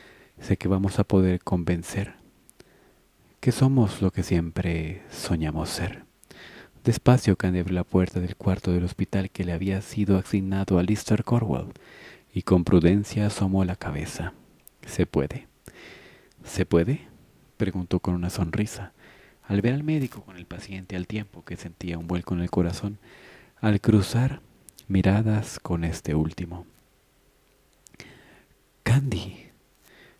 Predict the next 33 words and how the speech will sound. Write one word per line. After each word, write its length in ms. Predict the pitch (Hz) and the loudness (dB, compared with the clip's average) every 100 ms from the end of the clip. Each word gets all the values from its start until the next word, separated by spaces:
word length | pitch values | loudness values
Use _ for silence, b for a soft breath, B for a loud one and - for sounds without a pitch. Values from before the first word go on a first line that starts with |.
| - | -8
fue 180 | - 98 | 4 4
la 80 | |
exclamación 540 | 85 - 92 87 - 85 | 4 0 0 0 -2 -2
de 100 | 90 | -4
Steer 340 | - - 92 | -2 2 4
al 140 | 85 87 | 2 -2
verla. 400 | 98 - 107 - _ - - | -4 -4 -10 -12 _ -20 -2
En 160 | 110 | 0
su 140 | 95 90 | 2 6
voz 360 | 92 110 - B B B B B | 6 6 -2 B B B B B
resonó 460 | 113 110 110 110 101 | 6 6 8 8 10
la 140 | 101 | 8
ternura 540 | - 101 90 113 104 87 | 6 2 6 6 6 2
que 260 | - 87 | 0 0
ella 200 | 85 85 | 0 -2
le 100 | 87 | -2
inspiraba. 640 | 90 - - 95 95 95 - _ _ _ _ _ _ _ _ _ _ - - - | -4 -4 -2 0 0 -4 -10 _ _ _ _ _ _ _ _ _ _ -20 -8 0
"Pero 220 | 98 90 | 2 2
claro, 280 | 95 101 101 | 2 2 2
señorita 520 | - 95 90 - 90 | 0 -2 -2 0 2
White, 420 | 98 107 - - B B B B _ | 2 0 -4 -16 B B B B _
aquí 260 | 98 - 95 | -4 0 2
nuestro 280 | 90 - | 2 2
paciente 500 | - 98 - 104 95 | 2 0 2 0 2
ha 20 | 92 | 0
demostrado 600 | 92 92 - 101 95 92 | 0 -2 0 2 2 2
un 80 | |
gran 180 | 92 95 | 2 0
interés 380 | 95 - 98 101 | 0 0 0 2
por 180 | - 90 | 0 0
saber 280 | 92 95 - | -2 -4 -2
de 100 | 90 | -4
usted", 260 | - 101 | -2 -6